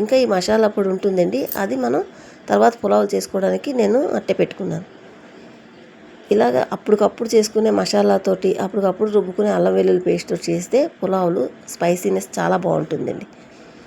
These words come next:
చక్కగా ఈ బియ్యం బాగా వేగిపోయి ఎర్ర కల-, ఎర్రటి రెడ్, గోల్డెన్ కలర్లోకి వేగిపోయి, వేగిపోయిన తర్వాత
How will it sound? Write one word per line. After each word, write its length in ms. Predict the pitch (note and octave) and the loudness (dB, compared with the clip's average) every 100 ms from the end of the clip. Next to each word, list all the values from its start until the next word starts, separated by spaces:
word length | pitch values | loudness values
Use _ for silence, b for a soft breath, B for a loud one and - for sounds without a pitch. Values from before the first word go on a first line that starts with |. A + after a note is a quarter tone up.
| B - | B -6
చక్కగా 380 | - - - B3+ A#3+ - - - - | -6 -4 0 2 2 0 -8 -10 0
ఈ 40 | F#3+ F3+ F3 E3+ E3 | 4 6 6 4 2
బియ్యం 280 | D#3+ F#3 G#3 G#3+ | 2 2 2 2
బాగా 140 | G3 F#3+ | 0 2
వేగిపోయి 360 | F3 F3 - D#3 - B B B - - - - - - - - G3 | 2 2 -2 -6 -8 B B B -20 -20 -20 -20 -20 -20 -20 -4 0
ఎర్ర 160 | F#3+ G#3 | 2 2
కల-, 200 | F#3 - F#3+ | -2 2 2
ఎర్రటి 320 | F#3+ A3 A3 G3+ | 2 0 2 2
రెడ్, 160 | F#3+ - E3+ E3+ D#3 | 2 0 -2 0 2
గోల్డెన్ 300 | E3+ F#3 G3 F#3+ | 2 4 2 0
కలర్లోకి 400 | F3+ F3+ A#3+ C#4 | 0 0 0 2
వేగిపోయి, 320 | G#3+ D3+ - - - | 2 2 -4 -10 -4
వేగిపోయిన 340 | F#3+ G#3 A3+ A3+ | 0 0 0 0
తర్వాత 160 | G#3+ | 0